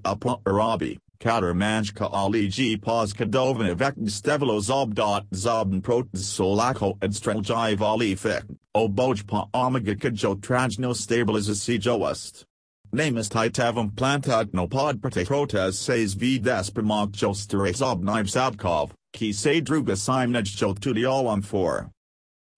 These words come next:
Svas zanima and zelite zob n prodz po u godni sini,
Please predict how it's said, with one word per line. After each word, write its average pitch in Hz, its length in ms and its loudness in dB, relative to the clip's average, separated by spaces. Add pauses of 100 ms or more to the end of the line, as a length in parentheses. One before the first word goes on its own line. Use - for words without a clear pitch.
Svas 95 680 -4
zanima 101 600 0
and 104 120 -2
zelite 104 500 0
zob 107 380 0
n 98 80 -2
prodz 117 500 -2
po 123 220 0
u 101 160 2
godni 107 500 0
sini, 104 480 -2